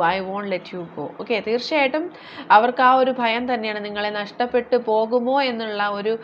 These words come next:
ബാഡ് ഫിയർ അവരിലുണ്ട് എന്നാണ് അവർ പറയുന്നത്. ആ, ഒരിക്കലും നിങ്ങളെ നഷ്ടപ്പെടുത്താൻ ആ വ്യക്തി ആഗ്രഹിക്കുന്നില്ല. അവരുടെ ഒരു വീക്ക്നെസ് എന്ന് പറയുന്നത് നിങ്ങളാണ്, നിങ്ങളുടെ പ്രണയമാണ്. ഓക്കെ, "Your friends are jealous with our relation,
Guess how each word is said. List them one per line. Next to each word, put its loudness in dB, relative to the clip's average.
ബാഡ് 4
ഫിയർ 0
അവരിലുണ്ട് -4
എന്നാണ് 0
അവർ -4
പറയുന്നത്. -4
ആ, 0
ഒരിക്കലും -2
നിങ്ങളെ -6
നഷ്ടപ്പെടുത്താൻ -4
ആ -2
വ്യക്തി -4
ആഗ്രഹിക്കുന്നില്ല. -2
അവരുടെ 0
ഒരു -2
വീക്ക്നെസ് -4
എന്ന് -2
പറയുന്നത് -4
നിങ്ങളാണ്, -2
നിങ്ങളുടെ -8
പ്രണയമാണ്. -4
ഓക്കെ, -2
"Your 4
friends -2
are 8
jealous 0
with -6
our 0
relation, -4